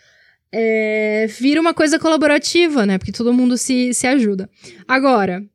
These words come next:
eu achando que, tipo, você fala "oi, oi, oi", mas você nunca encosta no outro jogador,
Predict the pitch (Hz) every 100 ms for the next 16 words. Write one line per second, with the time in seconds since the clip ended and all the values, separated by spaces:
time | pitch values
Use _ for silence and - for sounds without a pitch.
0 | _ 269 302 427 311 - 247 254 226 202
1 | 208 _ _ _ _ - 269 240 - 226
2 | 233 240 302 302 320 311 294 339 320 294
3 | 294 311 285 320 294 294 285 285 349 330
4 | 370 508 480 349 285 311 - 226 208 208
5 | 214 208 196 190 185